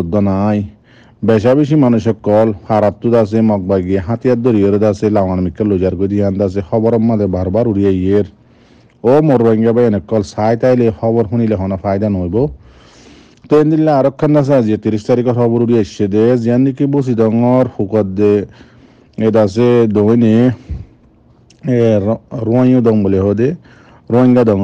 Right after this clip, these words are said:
রিয়া এন বদি দি। তো ইয়ান দাসে মগ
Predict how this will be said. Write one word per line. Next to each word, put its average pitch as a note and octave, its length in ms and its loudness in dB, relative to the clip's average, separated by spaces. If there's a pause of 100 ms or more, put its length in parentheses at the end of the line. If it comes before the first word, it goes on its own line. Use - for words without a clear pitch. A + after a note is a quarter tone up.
রিয়া F#2 180 0 (880)
এন G2+ 140 -4
বদি F2+ 260 -4
দি। F#2+ 100 -12 (840)
তো A#2+ 120 2
ইয়ান C3 220 4 (160)
দাসে G#2+ 400 2 (260)
মগ G#2 140 0